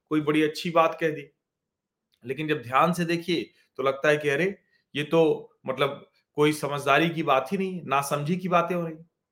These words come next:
उद्योगपति और राष्ट्रीय स्वयंसेवक संघ, इनको टारगेट पर लिए रहना हमेशा। अब ये कम्युनिस्टों को डर लगता था,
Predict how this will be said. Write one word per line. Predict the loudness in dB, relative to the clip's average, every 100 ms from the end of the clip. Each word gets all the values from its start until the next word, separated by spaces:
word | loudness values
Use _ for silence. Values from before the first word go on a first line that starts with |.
| _ _ _ _ _ _
उद्योगपति | -2 0 6 12 12 12 4 4 4 4
और | 6 8
राष्ट्रीय | 6 4 -2 -6
स्वयंसेवक | -4 -4 -4 -6 -4
संघ, | -10 -10 -16 _ _ _ _ _ _ _ 0
इनको | 0 4 10 10
टारगेट | 10 4 4 2 -2
पर | -6
लिए | -4 -2 -2
रहना | -4 -8
हमेशा। | -6 -4 -4 -6 -12 -16 _ _ _ _ _ _ _ _ -2
अब | 2
ये | 2
कम्युनिस्टों | 4 0 0 2 2
को | 4
डर | 6 6
लगता | 4 2 -2 -4
था, | -6 -16